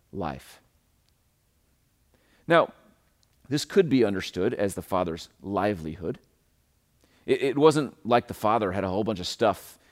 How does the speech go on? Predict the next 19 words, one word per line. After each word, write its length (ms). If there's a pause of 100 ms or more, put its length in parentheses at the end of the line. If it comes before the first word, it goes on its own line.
(180)
sitting 260
in 80
a 40
barn 440
that 100
he 60
was 120
just 180
storing 400
up 220
until 360
he 120
died 360
to 60
give 160
it 80
to 80
his 100
sons. 440